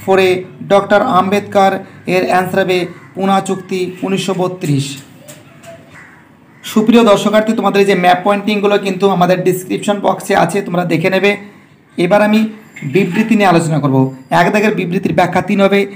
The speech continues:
কারণ এই নবজাগরণ শুধুমাত্র পাশ্চাত্য শিক্ষায় শিক্ষিত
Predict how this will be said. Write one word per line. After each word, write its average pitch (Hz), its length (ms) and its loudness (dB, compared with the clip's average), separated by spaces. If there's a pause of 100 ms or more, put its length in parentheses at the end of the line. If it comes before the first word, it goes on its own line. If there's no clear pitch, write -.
(240)
কারণ 196 300 4
এই 190 240 2
নবজাগরণ 196 580 0
শুধুমাত্র 185 600 -2 (300)
পাশ্চাত্য 190 460 0
শিক্ষায় 196 380 -2
শিক্ষিত 190 580 -2